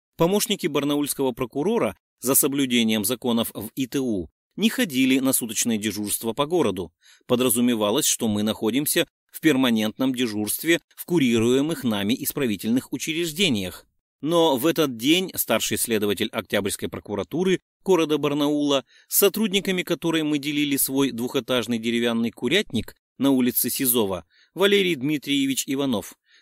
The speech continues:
старейший и опытнейший следователь прокуратуры Алтайского края, попросил подменить его во время суточного дежурства,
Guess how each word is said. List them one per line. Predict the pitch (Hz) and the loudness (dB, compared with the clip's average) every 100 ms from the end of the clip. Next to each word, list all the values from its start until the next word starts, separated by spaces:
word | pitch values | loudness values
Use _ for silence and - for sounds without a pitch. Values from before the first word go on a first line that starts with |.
| - | -8
старейший | - 160 175 196 - 180 | 0 2 2 2 0 -2
и | - 143 | -2 -4
опытнейший | 185 151 151 135 143 131 123 | -2 -2 -2 -2 -2 0 -2
следователь | - 151 147 143 127 | -4 -4 -2 -2 -4
прокуратуры | 113 117 - 113 107 147 135 | -4 -6 -4 -4 -4 -4 -6
Алтайского | - 107 113 98 - 107 | -4 -4 -2 -4 -4 -6
края, | - 196 160 87 _ _ - - | 0 2 2 0 _ _ -20 -2
попросил | 175 202 190 220 226 | 0 2 0 2 0
подменить | 196 160 151 143 160 - | 0 0 0 0 -2 -2
его | 175 175 175 - _ | -2 2 0 -2 _
во | 120 113 | 2 2
время | 107 127 156 | 4 2 0
суточного | 123 113 - 120 123 | -2 -4 -4 -2 -2
дежурства, | 123 156 180 117 - 87 | -2 -2 -2 -2 -2 -6